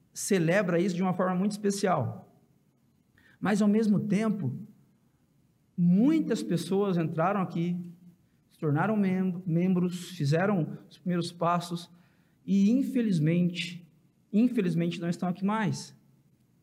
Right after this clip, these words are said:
E eu não quero jogar um peso pra vocês, pelo contrário,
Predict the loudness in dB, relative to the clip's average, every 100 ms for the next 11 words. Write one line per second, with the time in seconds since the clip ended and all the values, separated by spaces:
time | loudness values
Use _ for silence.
0 | _ _ _ _ _ _ _ _ _ _
1 | _ _ -2 0 2 2 0 0 0 0
2 | 0 -2 -4 2 2 4 2 2 2 2
3 | 0 0 -2 0 0 0 -2 -2 0 2
4 | 2